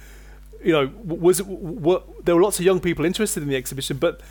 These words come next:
they, they didn't have the scope to, um, to, to contribute. So, rega-, regards opening up, there's, this is, there's definitely a, this is definitely a good time to do that,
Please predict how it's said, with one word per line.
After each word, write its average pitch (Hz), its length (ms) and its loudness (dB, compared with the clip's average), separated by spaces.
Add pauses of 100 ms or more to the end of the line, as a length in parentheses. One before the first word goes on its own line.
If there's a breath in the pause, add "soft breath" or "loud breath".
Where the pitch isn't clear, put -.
(140 soft breath)
they, 160 120 6
they 165 140 4
didn't 185 220 2
have 160 180 2
the 151 80 0
scope 165 420 0
to, 143 400 0
um, 135 380 0 (400 soft breath)
to, 170 160 2
to 165 140 -4
contribute. 151 680 -2 (400 soft breath)
So, 196 420 4 (680)
rega-, 180 500 0
regards 190 580 4
opening 170 400 2
up, 156 260 2
there's, 160 180 0
this - 420 -2
is, 185 160 -2
there's 165 140 2
definitely 208 400 2
a, 156 60 2
this 147 260 -2
is 165 80 -4
definitely 190 480 0
a 151 120 0
good 180 240 2
time 156 320 0
to - 120 -12
do 175 240 0
that, 120 260 -2